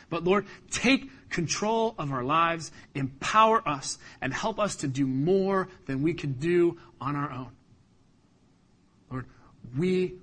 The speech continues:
want to be great men. You put it inside of us. Lord, empower us to go forward and just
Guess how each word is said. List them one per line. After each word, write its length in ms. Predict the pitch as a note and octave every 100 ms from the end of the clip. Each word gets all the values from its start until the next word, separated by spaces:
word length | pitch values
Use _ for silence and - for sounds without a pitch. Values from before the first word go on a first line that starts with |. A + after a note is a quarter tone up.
| - A2
want 280 | D3 D3+ D3+ - -
to 120 | G#2+
be 420 | A2+ C#3 C#3 C#3 - -
great 360 | B2+ C3+ C3+
men. 200 | A#2+ A2+ G#2+ - - _ _ _ _ _ _ -
You 140 | B2+
put 200 | - G3+
it 80 | G3
inside 400 | F#3+ F3 D3 B2+
of 80 | A#2
us. 360 | A2+ - - - _ _ _ _ _
Lord, 200 | C3 C3 - -
empower 500 | B2+ A#2+ - F3+ F#3
us 160 | E3 -
to 100 | C#3+
go 140 | C#3+
forward 420 | D3 - A#2+ A2 - _ _ _ _ _ _ _ _ -
and 100 | G#2+
just 280 | A#2 -